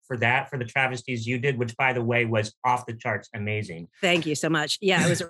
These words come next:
Speaker 1: <laughs>
Speaker 2: really, really fun show to do. Um, we had the same A S M. So David Hardig, who's now one of our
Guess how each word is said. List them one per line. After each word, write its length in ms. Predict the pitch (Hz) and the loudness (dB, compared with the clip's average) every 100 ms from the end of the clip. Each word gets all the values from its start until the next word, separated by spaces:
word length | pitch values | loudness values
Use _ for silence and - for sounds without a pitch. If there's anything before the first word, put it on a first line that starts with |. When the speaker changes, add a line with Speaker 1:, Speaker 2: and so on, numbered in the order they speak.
| _ | _
Speaker 1:
<laughs> 80 | 160 | 0
Speaker 2:
really, 240 | 170 156 | 2 2
really 280 | 151 147 135 | 2 0 -2
fun 200 | 156 127 | -2 -2
show 200 | 147 139 | 0 0
to 100 | 143 | 0
do. 220 | 143 143 - | -2 -2 0
Um, 300 | 214 208 196 - 214 - | 2 2 -2 -8 -10 0
we 180 | 262 285 | 4 4
had 180 | 285 | 2
the 60 | 220 | 2
same 280 | - 220 202 185 | 2 2 2 2
A 160 | 185 | 4
S 220 | 240 - | 4 2
M. 240 | 285 302 311 | 2 2 2
So 180 | 220 180 | 0 2
David 300 | 208 196 180 | 2 2 0
Hardig, 540 | 185 180 180 175 165 | 2 4 4 2 0
who's 220 | 175 156 | -2 0
now 200 | 175 156 | 2 2
one 180 | 160 160 | 2 2
of 100 | 151 | 2
our 300 | 151 139 | 0 0